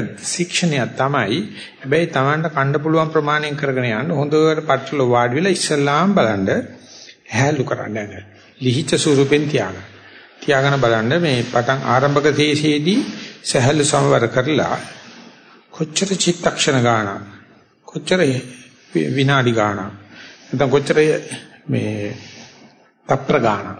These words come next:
නැත්නම් කොච්චර හුස්ම රැලි ගානක් මේ සහැල්ලුව තියෙනවද කියලා වැඩේට දාපු ගාම මේක දඬු වෙලා එනවා. හරියට මන්ත්‍රේ මතුනට කපුව පරල වෙලා දඟලලා එන්න වගේ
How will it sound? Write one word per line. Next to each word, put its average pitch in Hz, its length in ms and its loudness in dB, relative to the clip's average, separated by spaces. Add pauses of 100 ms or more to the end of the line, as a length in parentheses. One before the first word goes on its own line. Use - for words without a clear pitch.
(140)
නැත්නම් 139 260 -4
කොච්චර 156 320 2
හුස්ම 156 300 -2
රැලි 165 240 0
ගානක් 156 360 0
මේ 175 140 4
සහැල්ලුව 180 560 4
තියෙනවද 208 420 2
කියලා 240 360 -2 (600)
වැඩේට 160 520 0
දාපු 160 360 2
ගාම 214 280 4
මේක 233 160 4
දඬු 196 400 2
වෙලා 233 240 6
එනවා. 180 320 -2 (300)
හරියට 139 360 -2
මන්ත්‍රේ 139 480 0
මතුනට 170 500 0 (520)
කපුව 175 360 0
පරල 135 340 0
වෙලා 170 320 2 (360)
දඟලලා 165 460 2
එන්න 156 240 -2
වගේ 127 320 2